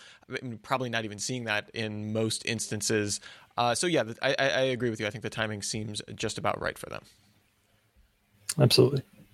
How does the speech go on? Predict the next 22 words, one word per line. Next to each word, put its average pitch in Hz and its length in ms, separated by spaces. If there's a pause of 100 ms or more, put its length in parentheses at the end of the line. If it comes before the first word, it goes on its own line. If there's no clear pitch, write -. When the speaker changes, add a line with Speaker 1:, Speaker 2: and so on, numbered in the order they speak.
(1160)
Speaker 1:
So, 165 160
Ken, 196 180
I 185 60
don't 214 140
know 208 140
if 160 200
over 170 240
the 139 100
weekend, 123 800
uh, 120 240
you 123 160
had 131 340
any, 120 380
uh, 113 160
trouble 143 340
logging 120 320
onto 117 200
any, 110 400
uh, 107 180
kinda 104 220
Google-backed 127 720
services, 147 640